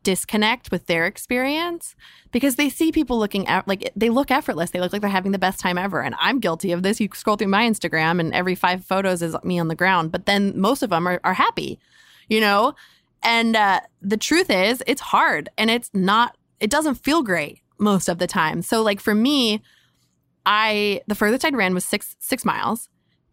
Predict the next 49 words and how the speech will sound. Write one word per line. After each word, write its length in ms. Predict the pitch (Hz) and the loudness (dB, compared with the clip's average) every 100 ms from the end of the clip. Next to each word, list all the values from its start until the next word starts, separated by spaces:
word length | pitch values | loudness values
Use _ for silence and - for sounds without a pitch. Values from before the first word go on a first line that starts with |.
| _ | _
And 400 | 214 208 196 185 - - _ - | 2 2 2 0 -2 -8 _ -2
I 180 | 190 | 0
was 320 | 190 190 185 - | 2 2 0 -2
in 200 | 196 208 | 0 0
Hawaii 580 | 254 214 131 156 185 - | 0 0 0 0 -4 -2
and 140 | 180 | -2
my, 140 | 170 175 - - | -2 -4 -10 -6
my 200 | 180 180 - | -4 -4 -2
friend 220 | 180 190 | 0 0
at 80 | 214 | -2
the 60 | |
time 300 | 240 185 180 | -4 -2 0
called 280 | 180 147 160 | 0 -2 -2
me 160 | 175 180 | -4 -2
and 140 | 190 | -2
she 120 | - | -2
was 180 | 175 165 | -4 -4
like, 180 | 156 156 | -4 -6
"Hey, 600 | - - 339 277 214 220 - _ _ | -8 -2 0 2 0 -2 -6 _ _
I'm 100 | 202 | 0
running 200 | 196 233 | 2 2
a 60 | 277 | 2
race. 320 | 175 180 - | 2 0 -2
Do 80 | 185 | -2
you 40 | |
wanna 160 | 165 175 | -2 -2
do 240 | 202 392 | 0 2
it? 180 | 190 135 | 2 0
It's 100 | - | 0
at 120 | 208 | 0
Disneyland. 640 | 320 349 214 160 131 113 | 0 0 0 0 0 -2
My 120 | 92 180 | -2 0
mom 200 | 180 196 | 2 2
doesn't 200 | 214 233 | 0 0
wanna 160 | 254 | -2
do 220 | 240 175 | -2 0
it. 120 | 160 - | -2 -2
Do 100 | 175 | -2
you 40 | |
wanna 160 | 165 170 | -2 0
do 140 | 277 | 0
it 60 | 269 | 0
with 160 | 170 | -2
me?" 260 | 160 151 185 _ _ _ - | -6 -8 -12 _ _ _ -2
And 120 | 214 | 0
I 80 | 208 | 2
was 100 | 208 | 0
like, 200 | 180 - _ _ | -4 -6 _ _
"No, 320 | 247 349 - | 0 0 -2